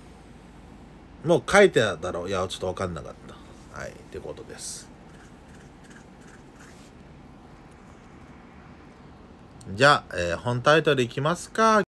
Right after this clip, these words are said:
もう。あ、いけ-、あ、いるじゃん、池田さん。ほら、イケピー、池田大作さん。ワイ本人やでと。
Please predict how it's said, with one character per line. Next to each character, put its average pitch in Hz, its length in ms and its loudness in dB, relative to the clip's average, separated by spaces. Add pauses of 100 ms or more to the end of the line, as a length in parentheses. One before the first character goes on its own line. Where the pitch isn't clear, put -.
(240)
も 117 800 0 (3750)
う。 143 40 -2
あ、 139 120 -6 (300)
い 135 100 -6
け-、 143 100 -6
あ、 170 100 4
い 180 160 10
る 240 140 6
じ 226 80 8
ゃ 202 60 10
ん、 175 60 8
池 170 180 6
田 170 140 10
さ 165 480 8
ん。 - 120 -20 (360)
ほ 107 60 -6
ら、 98 200 -4 (180)
イ 175 100 -2
ケ 180 180 4
ピ 139 160 -4
ー、 95 160 -6
池 143 180 0
田 135 140 4
大 135 160 6
作 120 180 -2
さ 117 120 -2
ん。 104 60 -4
ワ 160 120 8
イ 151 80 6
本 160 240 2
人 123 140 -2
や 101 120 -2
で 95 140 -8
と。 71 240 -12